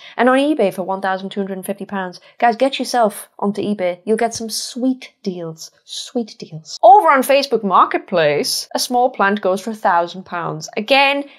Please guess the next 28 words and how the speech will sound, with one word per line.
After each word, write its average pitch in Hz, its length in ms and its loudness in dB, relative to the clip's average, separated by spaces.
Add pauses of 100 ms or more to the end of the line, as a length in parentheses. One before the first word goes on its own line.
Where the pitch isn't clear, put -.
(100)
this 277 180 2
information 262 760 0
is 233 460 -2
approximately 240 760 0
one 220 400 0
year 220 280 2
out 214 200 -2
of 190 100 -6
date. 233 280 0
I 214 60 -6
think 220 160 -6
that's 190 140 -10
quite 226 240 -2
accurate 226 320 -4
to 220 60 -12
say 214 140 0
it's 208 100 -6
one 214 180 -2
year 208 140 -2
out 202 180 0
of 202 80 2
date. 208 360 -2
They 269 80 6
don't 262 160 2
go 226 120 2
for 226 120 -2
that 214 180 -2
now. 214 380 0